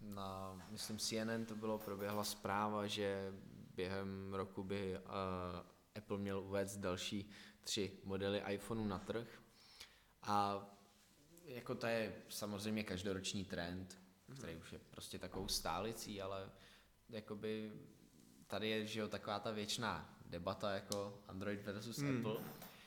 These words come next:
Speaker 1: A mně třeba přijde zajímavý, eh,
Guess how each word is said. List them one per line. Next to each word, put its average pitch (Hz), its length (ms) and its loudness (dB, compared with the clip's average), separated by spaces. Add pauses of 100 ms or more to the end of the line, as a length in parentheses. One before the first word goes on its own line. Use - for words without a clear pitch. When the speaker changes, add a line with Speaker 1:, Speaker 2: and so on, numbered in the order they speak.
(220)
Speaker 1:
A 101 420 2 (180)
mně 110 200 -2
třeba 117 260 0
přijde 120 340 -2
zajímavý, 117 800 0
eh, 131 40 -4